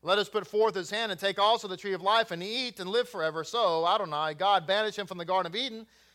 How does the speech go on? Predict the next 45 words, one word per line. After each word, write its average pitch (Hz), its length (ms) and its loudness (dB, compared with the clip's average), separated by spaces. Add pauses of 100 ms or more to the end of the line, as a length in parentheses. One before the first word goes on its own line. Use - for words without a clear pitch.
(140)
to 175 60 -10
work 269 280 8
the 226 100 -2
soil 294 380 6
from 226 180 -4
which 294 220 -2
he 247 80 -8
was 226 160 -2
taken. 262 480 2 (560)
And 156 100 -12
having 226 280 2
driven 247 260 2
out 233 160 0
the 214 60 -6
man, 262 280 0
he 208 100 -6
stationed 240 600 -2 (300)
at 185 160 -2
the 185 120 -12
east 220 280 -10
of 208 60 -8
the 190 60 -6
Garden 196 380 4
of 160 100 -10
Eden 233 280 -8
the 180 100 -8
cherubim, 214 640 -4
the 160 80 -6
flame 196 440 -6
of 139 100 -8
the 165 100 -8
ever-turning 190 460 -6
sword, 180 480 -4 (420)
to 165 120 -12
guard 170 420 2
the 156 80 -6
way 151 300 -4
to 147 120 -16
the 131 80 -20
tree 143 220 -14
of 127 80 -16
life. 104 280 -10 (100)
All 151 160 -2
right. 110 160 -6 (1400)
Wow. 110 280 -14